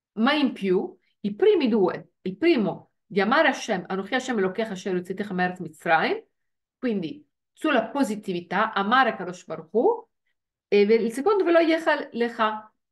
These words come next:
che non ci, non avere degli idoli.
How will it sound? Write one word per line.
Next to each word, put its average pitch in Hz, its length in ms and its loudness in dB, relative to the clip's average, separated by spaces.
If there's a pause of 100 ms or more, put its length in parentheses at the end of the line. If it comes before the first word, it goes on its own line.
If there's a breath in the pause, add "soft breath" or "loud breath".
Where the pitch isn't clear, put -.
che 294 120 -10
non 339 140 -2
ci, 269 200 -8
non 285 260 -2
avere 247 760 0
degli 214 280 -6
idoli. 196 520 0